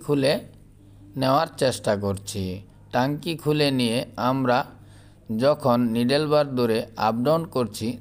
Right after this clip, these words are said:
তখন দেখতে পাচ্ছেন ভিউয়ার্স, মেইন স্ক্রুগুলো লুজ হয়ে গিয়েছে মেইন কানেক্টিংয়ের। আমরা কানেক্টিংয়ের স্ক্রুগুলো টাইট দিয়ে নিলাম। টাইট দেওয়ার পরে টাঙ্কিটা ক্লিন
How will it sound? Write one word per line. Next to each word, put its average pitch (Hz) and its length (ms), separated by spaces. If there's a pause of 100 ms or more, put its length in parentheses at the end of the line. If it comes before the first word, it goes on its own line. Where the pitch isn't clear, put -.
(160)
তখন 131 340 (320)
দেখতে 147 320
পাচ্ছেন 143 320 (120)
ভিউয়ার্স, 113 360 (300)
মেইন 139 220 (320)
স্ক্রুগুলো 131 640 (240)
লুজ 139 280
হয়ে 135 320
গিয়েছে 117 400 (240)
মেইন 143 200 (160)
কানেক্টিংয়ের। 107 720 (880)
আমরা 135 260 (160)
কানেক্টিংয়ের 139 640 (320)
স্ক্রুগুলো 135 640 (420)
টাইট 139 260 (120)
দিয়ে 170 220 (400)
নিলাম। 101 460 (380)
টাইট 123 300
দেওয়ার 151 280 (100)
পরে 117 200 (260)
টাঙ্কিটা 127 580 (320)
ক্লিন 156 320